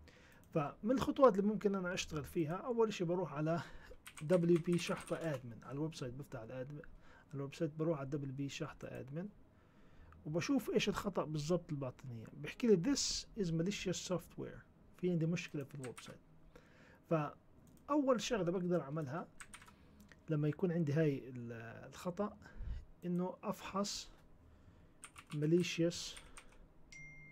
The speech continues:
link detector،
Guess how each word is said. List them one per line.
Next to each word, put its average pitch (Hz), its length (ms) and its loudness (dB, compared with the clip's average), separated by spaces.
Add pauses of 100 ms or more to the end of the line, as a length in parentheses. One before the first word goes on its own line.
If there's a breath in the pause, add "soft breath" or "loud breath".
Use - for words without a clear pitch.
(920)
link 156 340 0 (1400 loud breath)
detector، 139 520 -4